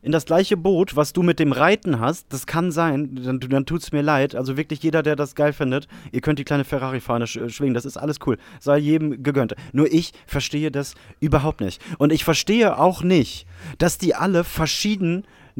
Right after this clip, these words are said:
Autos überhaupt fahren dürfen. Weil, um, wa-, was bewerten wir hier? Bewerten wir den Fahrer? Bewerten wir das Auto? Die Reifen? Aber, äh, vielleicht einfach alle mal vor so einem Start,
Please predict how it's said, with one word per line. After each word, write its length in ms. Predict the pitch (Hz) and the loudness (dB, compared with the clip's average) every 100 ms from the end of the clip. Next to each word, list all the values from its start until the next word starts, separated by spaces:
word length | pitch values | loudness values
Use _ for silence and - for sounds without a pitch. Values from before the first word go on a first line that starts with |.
| 156 143 | 0 4
Autos 540 | 180 220 156 147 - | 4 4 4 2 0
überhaupt 440 | - 160 156 160 - | -2 4 4 4 0
fahren 480 | - 196 180 143 | 2 2 4 2
dürfen. 380 | 104 107 - 110 | 2 0 -2 -2
Weil, 120 | 131 | 0
um, 100 | 139 147 | 0 0
wa-, 220 | 143 156 | 0 0
was 180 | 160 175 | 0 2
bewerten 380 | 190 190 196 143 | 4 4 2 0
wir 60 | |
hier? 140 | 110 104 | -2 -2
Bewerten 320 | 117 135 147 | 2 2 2
wir 80 | 127 | 0
den 140 | 113 | -2
Fahrer? 400 | - 131 160 190 | -2 0 2 0
Bewerten 340 | 147 139 143 147 | 2 2 2 2
wir 80 | |
das 160 | 123 117 | 0 -2
Auto? 360 | 127 131 196 202 - - - | -2 0 -2 -4 -8 -20 -8
Die 100 | 135 | -4
Reifen? 400 | 117 123 160 202 190 - - | 2 2 2 0 -6 -8 -8
Aber, 200 | 139 151 | -4 -2
äh, 240 | 147 165 | -2 -2
vielleicht 440 | 147 170 175 226 127 | 0 4 4 4 2
einfach 340 | 190 214 170 | 0 2 0
alle 200 | 175 233 | 2 2
mal 180 | 214 202 | 2 2
vor 240 | - 202 | 2 2
so 60 | 190 | 4
einem 80 | 185 | 0
Start, 340 | - 196 233 | 2 4 4